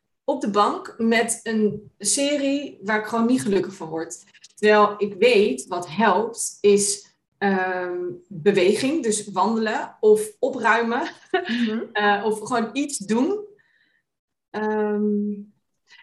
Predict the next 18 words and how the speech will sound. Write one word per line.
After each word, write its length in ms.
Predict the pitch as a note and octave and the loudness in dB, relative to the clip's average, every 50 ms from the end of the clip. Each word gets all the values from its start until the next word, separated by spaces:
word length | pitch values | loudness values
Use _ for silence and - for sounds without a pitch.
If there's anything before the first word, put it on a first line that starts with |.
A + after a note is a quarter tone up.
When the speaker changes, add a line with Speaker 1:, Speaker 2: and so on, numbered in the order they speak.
| _ _ | _ _
Speaker 1:
en 220 | A3 B3 A#3+ G#3+ | -2 -2 0 2
waar 220 | F#3+ F#3+ F#3+ - B3 | 2 2 2 2 2
ik 140 | B3 A#3+ | -2 -4
gewoon 180 | - B3+ A#3 G#3+ | -4 -4 -4 -4
altijd 260 | F#3 A3 G3+ G#3 G3+ | -4 -4 -4 -4 2
heel 180 | G#3+ G#3 G#3+ G#3 | 4 6 6 6
blij 220 | F3+ F#3+ G3+ A#3+ | 4 0 -2 -2
van 80 | A3 A3 | -2 -4
word, 120 | F#3+ F#3+ F#3+ | -4 -4 -4
maar 80 | G3+ G3 | -4 -4
goed, 160 | G#3 F#3 - | -4 -4 -2
dat 140 | G3 G#3+ G#3+ | -4 -4 -4
is 120 | - - | -6 -6
per 200 | - G#3 G3+ G#3 | -4 -4 -4 -4
persoon 340 | G3+ G#3 - G#3+ F#3+ G3 G3 | -4 -8 -10 -8 -8 -8 -6
verschillend, 580 | - - - B3 A#3 G#3 F3 F#3 G#3+ A3 A3+ - | -8 -8 -4 -2 -2 -2 -2 -4 -6 -8 -8 -4
is, 340 | - A3 G#3+ G3+ - - - - _ _ _ | 0 2 2 2 0 -4 -6 -12 _ _ _
ehm, 420 | _ F3+ G3 F#3+ F#3+ F#3+ F#3+ F#3+ | _ -8 -8 -6 -6 -6 -6 -6